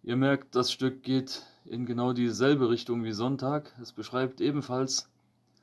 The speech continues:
eine gewisse Tristesse, die einen überkommt, wenn die Lasten des Alltags als erwachsenes Individuum, dem unsere Gesellschaft ein Maß an Verantwortung gegenüber sich selbst und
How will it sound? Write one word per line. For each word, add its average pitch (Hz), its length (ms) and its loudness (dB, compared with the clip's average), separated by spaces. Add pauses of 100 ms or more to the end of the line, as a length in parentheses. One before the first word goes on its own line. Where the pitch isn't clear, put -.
(640)
eine 165 540 4
gewisse 147 800 6
Tristesse, 139 640 2 (1600)
die 123 120 2
einen 143 180 4
überkommt, 139 560 2
wenn 143 320 0
die 127 120 0
Lasten 131 420 0
des 117 200 4
Alltags 127 480 2
als - 600 0
erwachsenes 131 760 -2
Individuum, 131 800 0 (1120)
dem 117 440 0
unsere 120 300 -2
Gesellschaft 120 760 2
ein 120 340 0
Maß 120 520 0
an 143 300 0
Verantwortung 135 840 0
gegenüber 123 500 2
sich 113 180 -2
selbst 131 440 0
und 123 360 -2